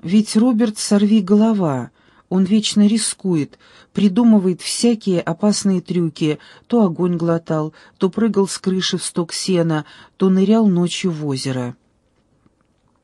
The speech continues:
Доктор Морланд смотрит на меня с изумлением. «Боже, почему Джим не сказал мне?» «Он не знал. Он знал только про глотание огня.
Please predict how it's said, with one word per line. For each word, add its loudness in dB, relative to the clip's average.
Доктор -6
Морланд -2
смотрит 0
на 0
меня 0
с -6
изумлением. -2
«Боже, -2
почему 2
Джим 4
не 4
сказал -2
мне?» -4
«Он 4
не 4
знал. -2
Он 4
знал 4
только 0
про 2
глотание 4
огня. -2